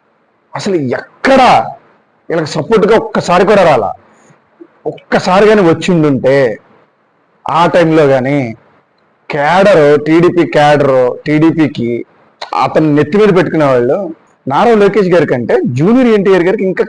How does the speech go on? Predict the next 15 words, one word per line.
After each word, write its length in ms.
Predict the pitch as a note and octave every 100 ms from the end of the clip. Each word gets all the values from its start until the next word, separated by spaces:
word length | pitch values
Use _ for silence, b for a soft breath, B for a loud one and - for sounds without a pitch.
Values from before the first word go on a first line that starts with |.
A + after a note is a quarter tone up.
| -
ప్రే-, 260 | E3 F#3+ F#3
పేరు 200 | F3 F3+
వచ్చేది. 460 | F3 E3 C3+ A#2+ A2 - B B B B
అప్పటికి 340 | - - A#3+ G#3
జూనియర్ 320 | G3 A3 A3+
ఎన్టీఆర్కి 380 | G#3 G#3+ G#3 -
క్రేజ్ 300 | E3+ F3 E3+
ఉంది 440 | D3 D#3+ B4+ - - - -
నారా 240 | D3 E3
లోకేష్ 300 | F3 D#3 D3+
గారి 180 | C3+ C3
కంటే. 400 | B2+ A2+ D#3 G#3 D4 b b b -
నారా 280 | B2 D3+ G3+
లోకేష్ 420 | G3+ F3 F#3 D#3
గారు 420 | D3+ D3 C#3+ C#3+